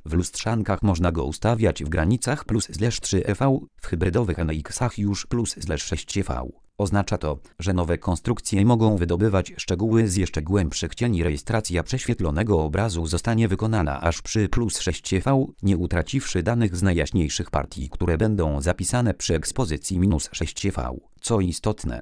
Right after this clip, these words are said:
zdjęcia wykonywane w omawianym trybie aparatami Sony N X trzy i N X pięć są zapisywane w dwóch plikach. Jeden o szerokim zakresie tonalnym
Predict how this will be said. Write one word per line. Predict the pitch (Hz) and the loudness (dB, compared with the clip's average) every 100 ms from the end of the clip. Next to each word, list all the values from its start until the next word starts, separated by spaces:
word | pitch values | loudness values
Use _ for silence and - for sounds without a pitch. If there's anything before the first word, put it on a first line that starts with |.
| - | -12
zdjęcia | - 82 113 - 87 | -8 -2 0 0 0
wykonywane | 90 104 107 120 87 | 0 2 2 2 2
w | 87 | 2
omawianym | 80 71 110 123 98 | 0 2 2 4 2
trybie | 80 90 87 101 82 | 2 2 2 0 0
aparatami | 87 85 98 101 90 | 0 0 0 2 2
Sony | - 113 98 | 2 0 2
N | 71 | 0
X | 80 - - | -2 -6 -10
trzy | - 90 | -6 -4
i | 85 85 | -2 0
N | 78 | 0
X | 78 73 - | -2 -6 -6
pięć | - 87 - - | 0 -2 -2 -2
są | 107 95 - | 0 0 0
zapisywane | 85 95 92 90 120 87 | -2 -2 -2 0 2 0
w | |
dwóch | 76 90 - | 0 -2 -2
plikach. | 82 78 104 101 - - | -6 -2 -2 -2 -10 -6
Jeden | 92 82 69 62 - | -2 -2 -2 -6 -6
o | 107 | -2
szerokim | 87 135 - 120 107 | 2 2 2 2 4
zakresie | 92 101 85 95 | 2 0 -2 0
tonalnym | 90 113 107 78 | 0 0 0 0